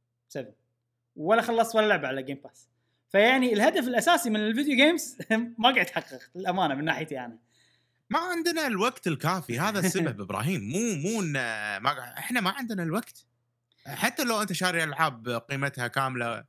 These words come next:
Speaker 2: ما عندك الوقت. حتى الألعاب اللي شاريها مع البلاي ستيشن، غير أتيلير، ما، أتيلير هذه آخر
Speaker 1: آه،
Speaker 2: برايز.
Speaker 1: بل-، بلاي ستيشن
Speaker 2: خلصته؟
Speaker 1: ما ختمت ولا لعبة على البلاي ستيشن، ف-
Speaker 2: ب-، ب-، م-، نفس الشيء. مو
Speaker 1: بس لعبت
Speaker 2: مسألة
Speaker 1: بلاي ستيشن
Speaker 2: جيم
Speaker 1: فايف
Speaker 2: باس.
Speaker 1: وايد أكثر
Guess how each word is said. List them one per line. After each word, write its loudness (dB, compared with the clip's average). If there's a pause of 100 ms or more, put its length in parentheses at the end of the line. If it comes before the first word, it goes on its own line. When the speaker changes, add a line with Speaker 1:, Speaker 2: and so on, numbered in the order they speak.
(520)
Speaker 2:
ما -2
عندك -4
الوقت. -6
حتى -6
الألعاب 0
اللي -6
شاريها -4
مع -6
البلاي -8
ستيشن، -10 (300)
غير -2
أتيلير، -4
ما، -4
أتيلير 0
هذه -2
آخر 0
Speaker 1:
آه، 2
Speaker 2:
برايز. 2
Speaker 1:
بل-، -16
بلاي -2
ستيشن -4
Speaker 2:
خلصته؟ 0
Speaker 1:
ما -8
ختمت -14
ولا -8
لعبة -6
على -14
البلاي -16
ستيشن، -20
ف- -20
Speaker 2:
ب-، -10
ب-، -2
م-، -8
نفس -2
الشيء. -4 (300)
مو 2
Speaker 1:
بس 2
لعبت 10
Speaker 2:
مسألة 4
Speaker 1:
بلاي 4
ستيشن 0
Speaker 2:
جيم 0
Speaker 1:
فايف 6
Speaker 2:
باس. -2
Speaker 1:
وايد 6
أكثر -14